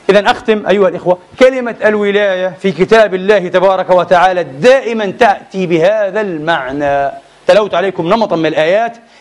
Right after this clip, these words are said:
إلا في موضعين: ولاية ولي الدم،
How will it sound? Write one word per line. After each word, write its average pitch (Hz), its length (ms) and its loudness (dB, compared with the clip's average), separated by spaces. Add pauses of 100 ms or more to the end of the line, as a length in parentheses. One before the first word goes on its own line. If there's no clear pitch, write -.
(120)
إلا 247 400 2
في 208 200 -2
موضعين: 190 800 -2 (280)
ولاية 220 840 2 (120)
ولي 220 460 0
الدم، 156 500 0